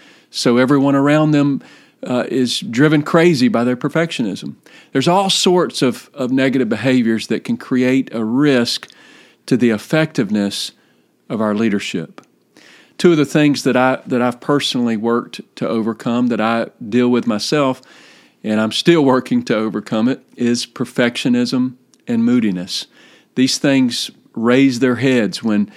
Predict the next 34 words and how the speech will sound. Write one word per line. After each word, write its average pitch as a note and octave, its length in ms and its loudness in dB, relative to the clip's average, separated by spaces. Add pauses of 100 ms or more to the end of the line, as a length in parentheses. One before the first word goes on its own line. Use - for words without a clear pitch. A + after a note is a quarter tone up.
(380)
when A#2+ 140 0
I'm A2 260 0
most B2 400 2
tired A2+ 400 0
and G2 140 -2
I'm G2+ 100 -2
most G#2 240 -2
stressed. - 600 -8 (1080)
And B2 120 0
so, C3 280 2 (400)
if - 160 -6
these G3+ 240 2
things A#3 320 2
are D3 100 2
so D#3+ 420 2
detrimental B2+ 1040 0 (320)
to C3 100 -6
leadership B2+ 560 0
influence, D3 720 -4 (600)
what D3 280 -2
can C#4 180 -2
we C4 140 0
do C3 260 2
about A2 240 0
all F#2 220 -2
of D#2+ 80 -20
this? - 340 -12 (800)
What F3+ 220 -2
can C4+ 120 2
we B3+ 120 2
do D#3 260 4
to B2+ 140 2
help C#3+ 340 -2
this - 320 -2